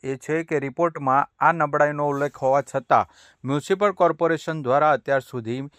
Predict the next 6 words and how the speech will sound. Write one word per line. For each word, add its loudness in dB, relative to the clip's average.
રિપેરિંગમાં -4
ગંભીર -6
બેદરકારી -4
દાખવવામાં -4
આવી -12
છે. -20